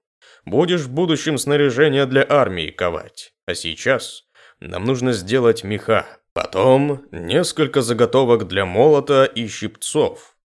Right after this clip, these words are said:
А потом сделать наковальню. И тогда мы начнем делать красоту". Я как-то злобно рассмеялся, вскочил с трона, схватил за лапу змееныша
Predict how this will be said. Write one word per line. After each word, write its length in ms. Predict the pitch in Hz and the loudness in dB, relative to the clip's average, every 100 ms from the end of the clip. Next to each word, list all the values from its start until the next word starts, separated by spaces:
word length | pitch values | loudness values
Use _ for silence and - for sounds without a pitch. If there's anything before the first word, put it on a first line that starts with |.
| _ 87 | _ -10
А 80 | |
потом 340 | - - 110 101 | -8 -4 -4 -4
сделать 380 | 82 110 104 98 | -2 0 0 -2
наковальню. 800 | 101 95 117 101 80 - - _ _ _ _ | -2 2 4 2 -2 -20 -20 _ _ _ _
И 140 | - 92 | -12 -8
тогда 580 | 87 85 80 104 120 | -8 -8 -2 2 2
мы 140 | 131 127 | 2 2
начнем 720 | 123 117 - 107 113 117 110 | 2 0 -4 0 2 2 0
делать 400 | 92 98 101 92 | -2 -2 -2 -4
красоту". 880 | - 92 - 92 - 95 - - _ _ _ _ _ _ _ _ | -6 -6 -4 -6 -6 -8 -8 -14 _ _ _ _ _ _ _ _
Я 300 | 87 104 185 | -6 0 0
как-то 320 | 196 196 196 | 0 -2 0
злобно 480 | 156 131 175 147 156 | -2 0 0 2 2
рассмеялся, 920 | 143 - 139 156 190 180 117 - 87 | 2 0 -2 -2 -2 -4 -6 -8 -12
вскочил 520 | 92 - 95 - 117 | -12 -10 -8 -6 -6
с 140 | - - | -6 -8
трона, 600 | 101 143 170 95 - - _ _ | -2 0 0 -2 -12 -20 _ _
схватил 540 | - - 131 - 208 | -10 -4 -2 -2 -2
за 220 | 147 120 131 | 0 2 4
лапу 320 | 135 123 113 | 4 2 -2
змееныша 880 | 98 101 123 196 180 - 156 135 | -4 -2 -2 -2 -2 -2 0 -2